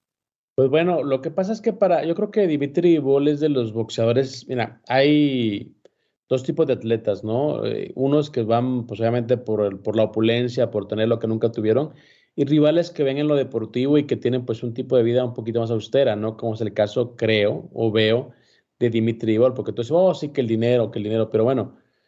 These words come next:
eh, la gente de esos lares como que tiene una mentalidad totalmente distinta. Mira lo que pasó con, eh, con Khabib. Es campeón del U F, del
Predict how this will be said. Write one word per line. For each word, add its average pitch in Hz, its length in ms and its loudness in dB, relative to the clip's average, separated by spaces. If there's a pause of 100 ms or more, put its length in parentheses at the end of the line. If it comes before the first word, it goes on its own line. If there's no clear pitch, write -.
(220)
eh, 107 840 2
la 113 180 0
gente 135 580 2
de 120 100 0
esos 117 200 -4
lares 117 480 2
como 113 220 -4
que 107 100 -2
tiene 117 220 -2
una 120 100 0
mentalidad 110 480 2
totalmente 110 380 -2
distinta. 113 440 -2
Mira 107 480 0 (300)
lo 113 140 -4
que 117 100 0
pasó 110 340 -2
con, 113 300 0
eh, 98 420 -2
con 95 540 -4 (100)
Khabib. 117 600 0 (340)
Es 113 140 -2
campeón 127 400 0
del 123 160 -2
U 127 80 4
F, 120 180 -2
del 120 160 -4